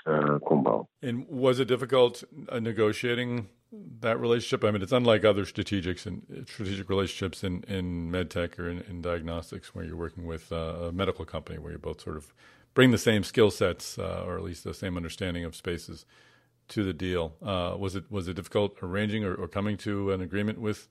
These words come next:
Speaker 2: with I B M? What was that process like?
Speaker 1: No, no, I don't think there were particular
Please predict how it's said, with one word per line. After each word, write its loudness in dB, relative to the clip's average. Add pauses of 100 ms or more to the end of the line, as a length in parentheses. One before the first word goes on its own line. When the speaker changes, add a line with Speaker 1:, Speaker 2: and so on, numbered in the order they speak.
(580)
Speaker 2:
with -2
I 4
B -2
M? 0
What 0
was -8
that 0
process -6
like? -12 (240)
Speaker 1:
No, 6
no, 6
I 8
don't 6
think 8
there 6
were 8
particular 4